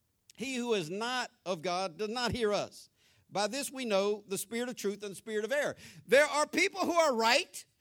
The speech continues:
and there are people who are wrong. Listen, every road doesn't lead to heaven, and we're not all gonna get there in the sweet by and by.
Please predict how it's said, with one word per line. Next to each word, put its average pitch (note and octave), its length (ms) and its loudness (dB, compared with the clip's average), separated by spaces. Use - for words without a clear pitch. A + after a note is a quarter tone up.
and C4 120 -8
there C#4+ 100 2
are D4 140 0
people D#4+ 400 -2
who C#4 160 0
are C4+ 160 2
wrong. D4 360 0
Listen, B3+ 420 -4
every D#4+ 260 2
road E4+ 280 4
doesn't D#4 300 2
lead D4+ 200 -2
to C#4 80 4
heaven, A3 380 2
and C4+ 120 0
we're C#4 80 2
not D4+ 200 6
all D#4+ 200 6
gonna D#4 180 -4
get D#4 240 -2
there B3+ 220 4
in C4+ 120 -2
the B3+ 60 -2
sweet B3 320 -4
by G#3+ 160 6
and B3 100 0
by. E4 220 4